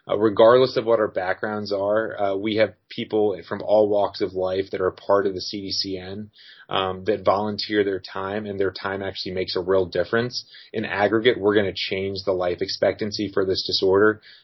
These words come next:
just from a bunch of volunteers, patients, and loved ones getting together. And so I think it's important to know that,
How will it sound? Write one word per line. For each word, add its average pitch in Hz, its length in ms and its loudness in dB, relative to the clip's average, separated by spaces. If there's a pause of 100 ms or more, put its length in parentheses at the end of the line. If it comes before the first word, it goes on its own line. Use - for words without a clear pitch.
(140)
just 104 220 2
from 107 120 -4
a 95 60 4
bunch 92 260 -2
of 98 100 4
volunteers, 92 760 0
patients, 98 400 -2
and 95 80 -6
loved 92 220 -2
ones 92 200 -6
getting 92 260 2
together. 95 520 -4 (420)
And 107 200 -2
so 113 300 6
I 90 160 2
think 147 160 0
it's - 140 -2
important 127 400 2
to 117 100 -6
know 110 300 2
that, 101 160 -2